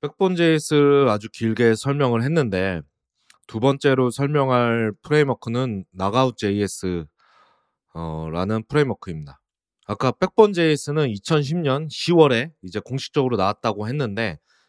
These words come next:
같은 해에 나가웃 제이에스가 좀 더 빠르죠. 접근 방법 면에서 꽤 의미 있다고 할 수 있는 자바스크립트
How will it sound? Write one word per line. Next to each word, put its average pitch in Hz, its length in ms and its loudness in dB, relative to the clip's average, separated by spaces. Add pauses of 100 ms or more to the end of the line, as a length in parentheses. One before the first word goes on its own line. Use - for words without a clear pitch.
(140)
같은 147 460 -6
해에 123 400 -2 (220)
나가웃 123 420 2
제이에스가 120 320 -4
좀 147 160 -8
더 147 80 0
빠르죠. 147 480 0 (500)
접근 170 340 -2
방법 143 380 2
면에서 113 640 -2 (100)
꽤 165 120 2
의미 165 280 2
있다고 127 380 -2
할 127 100 0
수 - 160 -6
있는 110 320 -4
자바스크립트 107 560 -4